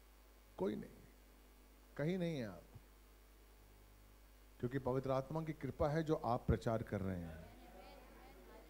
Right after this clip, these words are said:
आप सुन पा रहे हैं, या पवित्र आत्मा की कृपा है? आप समझ पा रहे हैं, या पवित्र आत्मा की कृपा है? Amen।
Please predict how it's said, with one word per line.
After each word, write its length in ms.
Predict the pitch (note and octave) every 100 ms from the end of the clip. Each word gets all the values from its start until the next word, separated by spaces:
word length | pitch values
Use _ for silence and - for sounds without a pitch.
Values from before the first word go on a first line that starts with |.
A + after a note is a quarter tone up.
| - - B3+ B3+ B3 - - - - - - - - - - - -
आप 260 | A2+ D3+ E3
सुन 360 | - F#3 G#3+
पा 180 | G3 F3+
रहे 160 | E3+ G3
हैं, 60 |
या 80 | G3
पवित्र 280 | E3 D3+ D3
आत्मा 300 | C3 - B2+
की 120 | C3
कृपा 400 | B2 A2 - A#2
है? 260 | G#2 A2+ - - - - - - - - -
आप 260 | C#3+ G3+ -
समझ 460 | - - G#3+ D4
पा 200 | - B3+
रहे 180 | B3 C#4
हैं, 80 | C4+
या 60 | B3+
पवित्र 320 | G#3+ G3+ F3+
आत्मा 300 | E3+ E3+ D#3
की 120 | D3
कृपा 340 | C3+ B2 -
है? 320 | C#2 - - - - - - - - - - - - - - - - - - -
Amen। 500 | G2+ C3 F3 D#3 C#3